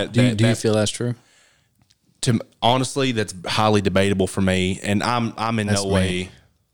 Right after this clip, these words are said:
Speaker 1: I mean, you'd have to be, like, a biologist at some point to know the breakdown, I guess, of, but I, you know, I don't know. That,
Speaker 2: I don't know.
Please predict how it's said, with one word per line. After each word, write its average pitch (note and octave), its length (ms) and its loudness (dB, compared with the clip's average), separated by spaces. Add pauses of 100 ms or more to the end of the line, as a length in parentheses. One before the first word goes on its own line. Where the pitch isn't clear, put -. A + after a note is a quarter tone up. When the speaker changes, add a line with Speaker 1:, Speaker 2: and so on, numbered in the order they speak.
(100)
Speaker 1:
I A#2+ 80 0
mean, A2+ 200 0
you'd B2 140 2
have A#2+ 120 -4
to - 80 -10
be, A2 60 0
like, F#2+ 160 -2
a G2 60 -2
biologist F#2 560 2
at F#2+ 80 -4
some F#2+ 180 -4
point F#2+ 200 0
to F#2 60 -4
know F2+ 220 2
the F2 80 -2
breakdown, F#2 520 2
I F#2 80 2
guess, F#2 340 0
of, E2 260 -8 (1300)
but G#2+ 180 2
I, A2 180 -2 (140)
you A#2 180 2
know, G#2+ 100 4
I B2 120 4
don't F#3 160 2
know. C3 280 4
That, G#2 180 0
Speaker 2:
I - 20 2
don't F#2+ 120 2
know. A#2 260 2